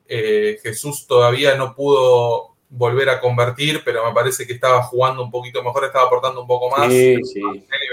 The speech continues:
Speaker 1: venía más limitado. Y en ese sentido, realmente poder utilizarlo, como dijimos el otro día, como un arma de revulsivo para cambiar el segundo tiempo,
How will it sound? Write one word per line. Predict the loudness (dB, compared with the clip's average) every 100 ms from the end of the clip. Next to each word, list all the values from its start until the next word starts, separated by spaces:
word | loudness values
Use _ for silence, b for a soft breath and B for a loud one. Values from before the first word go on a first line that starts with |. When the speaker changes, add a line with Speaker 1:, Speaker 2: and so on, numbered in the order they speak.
| -6
Speaker 1:
venía | -6
más | -6 -6
limitado. | -8 -12 -2 2 4 2 -2 b b b b _
Y | -4
en | -4
ese | -4
sentido, | -6 -8 -6 2 4 6 4 2 -4
realmente | 0 0 0 -6 -2 0 0 -2 -6 -4
poder | 0 0
utilizarlo, | 0 -6 -4 -2 -2
como | -2 -10
dijimos | -12 -12 -8 -8 -8
el | -8
otro | -2 2
día, | 2 0
como | -6 -2
un |
arma | 0 0 2 2
de |
revulsivo | 2 0 -2 -6 -6 2 2 4
para | 2 0
cambiar | -2 -4 2 2 2
el | -4
segundo | -8 -8 -8
tiempo, | -8 -6 0 0